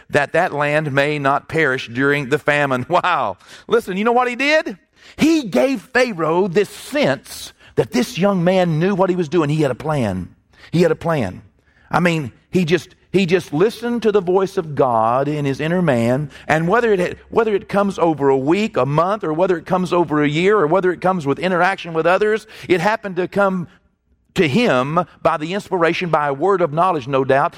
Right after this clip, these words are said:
as it was flowing out of him, and it can come that way as well. But God gave him a plan for the future.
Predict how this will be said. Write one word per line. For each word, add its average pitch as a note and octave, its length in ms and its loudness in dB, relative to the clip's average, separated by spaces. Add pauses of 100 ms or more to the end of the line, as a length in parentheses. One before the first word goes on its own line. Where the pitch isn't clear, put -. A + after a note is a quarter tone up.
as D#3 160 0
it D#3 80 -4
was D#3 100 -4
flowing F3 380 0
out F#3 200 2
of C3+ 120 -6
him, C#3 240 -2
and C#3 100 -4
it D3+ 140 -4
can E3+ 100 -2
come F#3+ 200 2
that G3+ 180 2
way A3 160 2
as G#3 160 0
well. A3+ 340 2 (300)
But D#3+ 240 0
God G#3 380 0
gave A#3 260 0
him A3 240 0
a - 80 0
plan G3+ 920 0 (160)
for G#3+ 100 0
the G3+ 100 4
future. G#3+ 540 -2